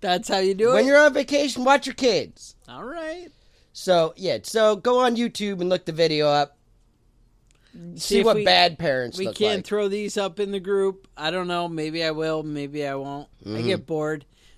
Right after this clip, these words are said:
Speaker 1: I get distracted, and I'm like, "Oh, there's something here. Look at this
Speaker 2: Yeah.
Speaker 1: pretty picture.
Speaker 2: Mm-hmm.
Speaker 1: Oh, look at that gun. It's all shiny." You know,
Speaker 2: Yeah.
Speaker 1: who knows?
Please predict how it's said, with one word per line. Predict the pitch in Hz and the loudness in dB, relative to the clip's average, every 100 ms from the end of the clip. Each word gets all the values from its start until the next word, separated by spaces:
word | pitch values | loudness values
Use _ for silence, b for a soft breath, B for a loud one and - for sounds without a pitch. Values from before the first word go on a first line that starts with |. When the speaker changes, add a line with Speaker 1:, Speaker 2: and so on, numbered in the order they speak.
| - | -14
Speaker 1:
I | 156 | -10
get | 170 | -8
distracted, | 147 - - 165 165 - 180 | -10 -14 -8 -4 -4 -4 -6
and | 156 | -4
I'm | 143 | -8
like, | 151 175 | -8 -2
"Oh, | 302 359 349 | 0 2 2
there's | 349 285 - | -2 -6 -4
something | 285 262 226 | -4 -4 -6
here. | 269 294 | -6 -6
Look | 294 | -6
at | 285 | -4
this | 269 262 | -4 -4
Speaker 2:
Yeah. | |
Speaker 1:
pretty | 254 277 | -6 -8
picture. | 226 247 254 - 247 b - | -4 -4 -4 -10 -14 b -14
Speaker 2:
Mm-hmm. | - 226 | -10 -2
Speaker 1:
Oh, | 269 294 | 2 2
look | 285 269 | 2 -6
at | 254 | -6
that | 262 - | -6 -4
gun. | 254 269 262 | -4 -2 -4
It's | 240 - | -4 0
all | 247 226 | 0 0
shiny." | - 240 247 254 247 208 _ | 0 0 0 -4 -8 -10 _
You | 233 | -4
know, | 240 233 | -2 -2
Speaker 2:
Yeah. | |
Speaker 1:
who | 214 285 | -4 -2
knows? | 208 127 104 | -2 -4 -6